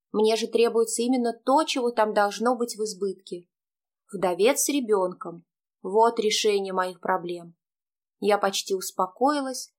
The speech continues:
снова поверила в будущее. Оно казалось теперь таким близким и возможным. Я стала гоняться за рекламой каждую субботу.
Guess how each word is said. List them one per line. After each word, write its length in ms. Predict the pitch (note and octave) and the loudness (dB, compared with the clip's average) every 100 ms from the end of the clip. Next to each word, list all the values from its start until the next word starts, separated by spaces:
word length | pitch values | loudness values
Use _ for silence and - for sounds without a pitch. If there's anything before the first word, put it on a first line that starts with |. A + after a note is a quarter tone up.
| _ | _
снова 440 | - - B3+ D4 D4 | -10 2 4 4 2
поверила 600 | C#4+ A#3 G#3+ G#3+ G3+ G3+ | 0 0 2 2 0 -8
в 60 | |
будущее. 640 | G3 F#3+ F3 F3+ - F3 F3 _ _ _ _ _ _ | -4 -4 -2 -6 -8 -10 -20 _ _ _ _ _ _
Оно 280 | - G#3 G3+ | 0 2 4
казалось 480 | G3+ G3+ A#3+ B3+ - | 2 2 2 0 -2
теперь 340 | A#3 A3 G#3+ | -2 0 0
таким 340 | G3+ G3 G#3 F#3 | -2 -2 -4 -2
близким 560 | G3+ D4 E4 - C4+ | 0 2 0 -4 -8
и 200 | - A3+ | -6 -4
возможным. 840 | G#3+ G#3+ G3 G3 F#3 F#3 F#3 F3 _ _ _ _ _ _ _ | 0 -2 -2 -6 -8 -10 -16 -18 _ _ _ _ _ _ _
Я 200 | G#3 G3+ | 0 0
стала 320 | G3 G#3+ G3+ | 2 2 2
гоняться 500 | G3 G3 G3+ G3+ - | 2 0 0 -2 -4
за 160 | F#3+ F#3+ | -4 -2
рекламой 540 | G3 G3 A3+ C#4 C4+ | -2 2 2 4 2
каждую 400 | C4+ F#3+ G3 G#3 | 2 0 0 -6
субботу. 640 | G3+ - F3 F#3 F3+ F3+ F3 | -10 -12 -12 -10 -10 -12 -18